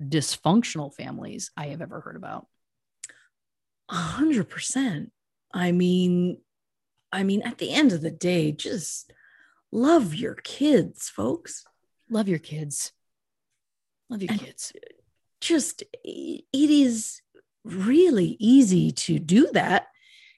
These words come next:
Speaker 2: And it's really easy to love them equally, you know, instead of, like, continuously favoring one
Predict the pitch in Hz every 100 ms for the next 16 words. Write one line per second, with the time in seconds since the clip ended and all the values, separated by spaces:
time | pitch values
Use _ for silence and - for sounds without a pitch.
0 | _ 240 262 269 - 208 247 247 - 226
1 | 254 240 240 202 185 175 175 185 196 175
2 | 170 - 196 - 254 247 269 294 294 311
3 | - _ _ _ _ _ _ _ _ _
4 | 247 254 262 262 262 262 262 254 - 185
5 | - 196 180 175 160 _ _ 175 165 -
6 | - 202 - 185 180 180 - 185 170 175
7 | 170 170 175 170 175 175 180 180